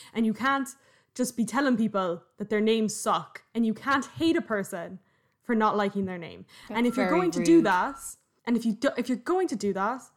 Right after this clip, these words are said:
Speaker 1: just don't date that person, so you don't have to constantly listen and say their name." <laughs>
Speaker 2: Does he try call her Kathleen and stuff?
Speaker 1: No,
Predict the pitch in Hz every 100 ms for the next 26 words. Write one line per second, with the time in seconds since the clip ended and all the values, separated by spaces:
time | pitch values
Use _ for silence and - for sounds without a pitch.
0 | _ - 339 - 381 381 - _ 370 403
1 | 466 233 185 208 180 - 175 190 - 233
2 | 233 262 262 254 247 254 269 254 262 233
3 | 220 233 247 214 190 190 - _ _ -
4 | 202 156 - 214 214 196 180 - 254 214
5 | - _ _ - - 240 - 330 330 381
6 | 370 - 196 185 208 214 214 - 156 -
7 | 233 269 269 277 269 - 302 311 311 277
8 | 359 359 359 339